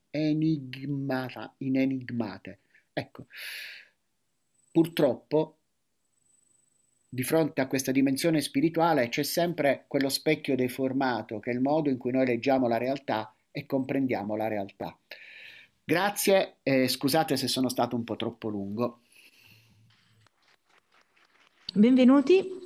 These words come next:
Speaker 2: alla seconda parte del nostro convegno sul tema della vulnerabilità. Questo pomeriggio, come da programma, vi sarà una tavola rotonda esperienziale moderata dalla giornalista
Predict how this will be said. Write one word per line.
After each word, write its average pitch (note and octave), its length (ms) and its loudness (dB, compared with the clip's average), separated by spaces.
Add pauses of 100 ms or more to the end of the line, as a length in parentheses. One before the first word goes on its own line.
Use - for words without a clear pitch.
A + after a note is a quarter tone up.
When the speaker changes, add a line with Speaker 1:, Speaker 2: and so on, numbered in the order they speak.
(800)
Speaker 2:
alla G3+ 180 2
seconda A3+ 460 6
parte G#3+ 360 2
del G3+ 140 8
nostro G3 320 6
convegno A#3+ 640 8
sul F#3+ 260 4
tema F#3+ 300 6
della F3 200 6
vulnerabilità. E3+ 920 6 (680)
Questo B3+ 320 4
pomeriggio, C4+ 580 8
come A#3+ 220 6
da A3+ 100 4
programma, A3 800 4 (240)
vi G3+ 160 6
sarà A3+ 280 4
una A3+ 200 6
tavola A#3 420 4
rotonda G#3 460 6
esperienziale G3 1000 4 (600)
moderata A#3+ 640 4
dalla A3 260 4
giornalista G#3+ 920 4